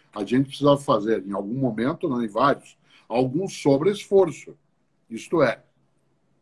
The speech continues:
em que a tua carga laboral, ela será maior. Quando eu tô escrevendo um livro, como é o teu caso, né?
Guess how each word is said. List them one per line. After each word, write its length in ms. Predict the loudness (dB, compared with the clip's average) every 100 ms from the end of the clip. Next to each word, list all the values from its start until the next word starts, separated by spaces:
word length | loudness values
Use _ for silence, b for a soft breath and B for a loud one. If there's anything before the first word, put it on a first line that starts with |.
| _ _ b b b
em 100 | -16
que 140 | -14
a 80 | -14
tua 240 | -6 -6
carga 600 | -6 -4 -2 -4 -8 -14
laboral, 720 | -12 -12 -10 -10 -8 -8 -10 _ _ -16
ela 260 | -10 -10
será 420 | -10 -8 -6 -6 -8
maior. 560 | -8 -6 -6 -8 -12 _ _ _ _
Quando 260 | -6 -4 -6
eu 100 | -6
tô 140 | -6
escrevendo 580 | -8 -8 -10 -8 -10 -10
um 60 |
livro, 400 | -4 -2 -2 -6 -14
como 260 | -12 -4
é 60 | -4
o 80 | -2
teu 160 | -6
caso, 480 | -2 -2 0 -4 -14 _ _ _ -10
né? 280 | -8 -8